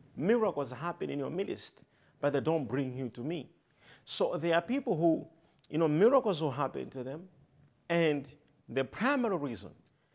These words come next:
is that the miracles that happen around you or to you must actually lead you or bring you to Christ.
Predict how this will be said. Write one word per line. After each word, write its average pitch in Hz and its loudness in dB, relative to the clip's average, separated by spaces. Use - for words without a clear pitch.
is 165 2
that 135 -2
the 139 -2
miracles 160 0
that 139 0
happen 143 -2
around 127 -6
you 110 -14
or 160 -4
to 180 -8
you 185 -8
must 160 -2
actually 185 -4
lead 196 2
you 123 -6
or 156 6
bring 196 0
you 151 -4
to 156 -4
Christ. - -6